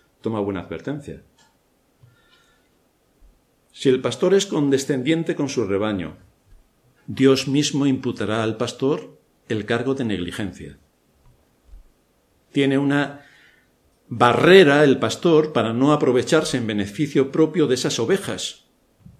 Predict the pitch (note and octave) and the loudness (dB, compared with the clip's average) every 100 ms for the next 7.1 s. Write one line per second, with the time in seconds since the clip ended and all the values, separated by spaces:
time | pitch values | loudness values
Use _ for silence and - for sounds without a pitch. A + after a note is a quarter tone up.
0 | - - C3 B2+ B2 D#3+ D#3+ D#3 E3 E3+ | -6 -2 0 2 4 6 4 4 2 2
1 | F#3+ D#3 C#3 C3 B2+ C3 - F3+ G3+ D3 | 2 4 4 4 0 -6 4 6 8 4
2 | B2+ G#2+ F#2+ - E2 - - C#3+ D3 D3+ | 2 -4 -6 -8 -14 -14 -4 -2 -2 -2
3 | A#3 A3 G3+ E3 D#3 D3+ G#2 F#2 F2 - | -2 -2 -2 -2 -2 -2 -2 -4 -8 -6
4 | A#2+ A#2+ - F#3+ G3 F3+ D#3 C#3+ C3+ B2 | -6 -6 -4 -4 -4 -4 -4 -2 -2 -2
5 | G2 G#2+ B2 A#2 A#2 - - - - G#2+ | -4 -4 -2 0 -2 -6 -14 -20 -12 -8
6 | A2+ B2 G#2+ G#2 F#2+ F#2 A#2 B2 A2+ G#2+ | -6 -4 -4 -4 -4 -4 -4 -2 -4 -6
7 | A2 | -10